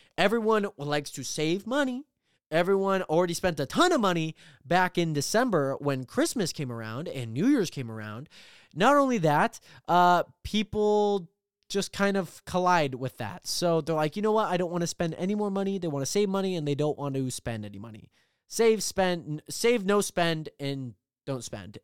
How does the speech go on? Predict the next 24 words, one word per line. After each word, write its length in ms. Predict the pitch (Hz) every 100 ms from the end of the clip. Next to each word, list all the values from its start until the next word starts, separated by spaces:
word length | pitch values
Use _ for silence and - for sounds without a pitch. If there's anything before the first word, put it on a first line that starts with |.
| -
even 240 | 139 127
more. 260 | 117 - - _ _ _ _ -
So 460 | 208 214 214 202 _
a 80 | 175
lot 280 | 185 214 226
of 100 | 214
things 240 | 220 208
are 60 | 185
very 180 | 190 180
dried 400 | 135 165 170 160
up 240 | 165 - -
in 360 | 165 160 156 139
January. 560 | 131 147 202 277 339 349 _ _ _ _ _ _ _ _
And 120 | 220 269
it 80 |
kinda 280 | 285 359 370
sucks. 500 | - - 135 92 - -
I'm 120 | 185
not 120 | 220
gonna 140 | 190 160
lie. 200 | 117 104 - - - -
It 200 | 233 -
kinda 380 | 180 285 320 320
sucks 640 | - 185 208 - -